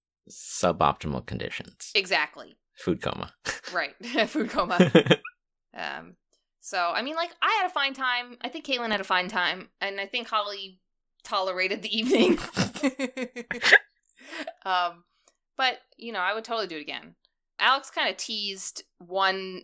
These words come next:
Speaker 2: we only, um, well, so we only played one round, and I think there was supposed to be, like, more of the story after that.
Speaker 1: Mm-hmm.
Speaker 2: Um,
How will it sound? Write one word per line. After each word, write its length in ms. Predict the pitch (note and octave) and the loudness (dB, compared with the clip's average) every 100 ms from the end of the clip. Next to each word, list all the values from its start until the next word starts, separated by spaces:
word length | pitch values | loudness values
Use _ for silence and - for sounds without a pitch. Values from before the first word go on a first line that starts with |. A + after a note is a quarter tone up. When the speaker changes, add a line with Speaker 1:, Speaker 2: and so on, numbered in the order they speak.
| _ | _
Speaker 2:
we 220 | F3 A3+ | -2 2
only, 200 | A#3+ A#3+ - | 2 0 -6
um, 140 | F3+ F3 | -6 -2
well, 160 | D#3+ | -4
so 140 | - F#3 | -2 -2
we 140 | G#3 | -2
only 180 | A3+ A3 | -2 -4
played 440 | - F#3 F3 D#3+ | 0 2 2 0
one 360 | E3 F3 F3 E3 | 0 2 2 -4
round, 520 | D#3 D#3 C#3+ C#3+ C#3+ - | 2 2 2 -4 -10 -10
and 120 | D#3 | -6
I 60 | D#3 | -4
think 200 | E3+ D#3 | -6 -6
there 100 | D#3+ | -6
was 120 | D#3 | -4
supposed 240 | D#3+ D#3+ | -6 -6
to 60 | D#3 | -6
be, 120 | D#3 | -4
like, 240 | D#3 D3 E3 | -2 -2 -4
more 360 | D#3 D#3+ D#3+ | -4 0 0
of 100 | D#3 | 0
the 80 | D#3 | -4
story 380 | - D#3+ D#3 D3+ | -8 -4 -2 2
after 320 | C#3+ D3+ D#3 | 2 2 -4
that. 320 | C#3+ - - _ - | -4 -4 -6 _ -6
Speaker 1:
Mm-hmm. 460 | F#2+ - F#2 G#2 D#3+ | -6 -4 -8 -6 -4
Speaker 2:
Um, 520 | D#3 D3 C#3+ D3 | -2 0 -4 -6